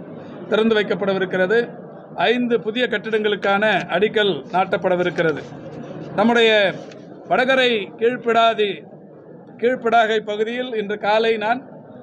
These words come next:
சர்ப்ரைஸ் விசிட் என்கின்ற வகையில் அந்த மருத்துவமனையின் பணிகளை ஆய்வு செய்தேன். ஒரு மிக சிறப்பாக ஐந்து மருத்துவர்களோடு அந்த பணிமனை, அந்த மருத்துவமனை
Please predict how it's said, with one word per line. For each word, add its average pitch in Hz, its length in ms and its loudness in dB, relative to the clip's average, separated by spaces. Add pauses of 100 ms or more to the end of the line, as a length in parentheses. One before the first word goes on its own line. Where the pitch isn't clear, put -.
(320)
சர்ப்ரைஸ் 254 480 0
விசிட் 247 380 0
என்கின்ற 220 300 2
வகையில் 214 400 2 (560)
அந்த 202 200 0
மருத்துவமனையின் 240 720 2
பணிகளை 220 420 4 (140)
ஆய்வு 214 320 0
செய்தேன். 202 400 -4 (640)
ஒரு 208 240 2
மிக 214 220 0
சிறப்பாக 233 600 2 (120)
ஐந்து 240 340 0
மருத்துவர்களோடு 220 680 2
அந்த 208 240 0
பணிமனை, 214 440 -2
அந்த 180 220 0 (140)
மருத்துவமனை 214 560 2